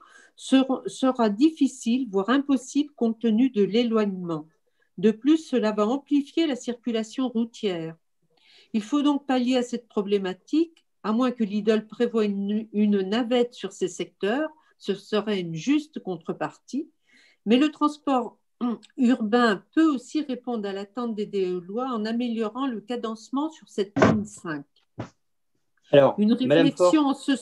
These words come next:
Speaker 2: pardon.
Speaker 1: sens devra
Speaker 2: Pardon, excusez-moi.
Speaker 1: être menée, devra être menée, me semble-t-il. Sur les zones d'activité de l'agglomération, on constate que très peu de salariés prennent le, les transports en commun.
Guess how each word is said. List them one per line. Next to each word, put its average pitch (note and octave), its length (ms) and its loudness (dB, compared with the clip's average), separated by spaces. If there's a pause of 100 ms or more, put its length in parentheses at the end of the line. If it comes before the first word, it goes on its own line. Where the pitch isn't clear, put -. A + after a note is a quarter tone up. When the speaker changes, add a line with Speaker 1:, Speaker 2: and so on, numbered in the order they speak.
Speaker 2:
pardon. B3+ 220 2
Speaker 1:
sens - 280 -10 (380)
devra B3 260 0
Speaker 2:
Pardon, C4 140 0
excusez-moi. A#3+ 380 0
Speaker 1:
être A3 120 -4
menée, B3 360 -2 (600)
devra A3+ 400 -4 (120)
être B3 180 -4
menée, A#3+ 500 0
me F#3 140 -6
semble-t-il. A3 840 -8 (520)
Sur C4+ 220 -2
les C4+ 140 2
zones E4 260 4
d'activité C4+ 760 -2
de A3+ 60 -4
l'agglomération, G#3+ 840 -2
on C#4 100 0
constate C4 560 -6
que A3 80 -2
très D4+ 280 -4
peu E4 160 0
de D#4+ 60 -4
salariés A3+ 520 -2
prennent A3+ 320 -4
le, G#3 220 -2
les G3+ 280 -2
transports G#3+ 520 -4
en G3 100 -4
commun. F#3 500 -6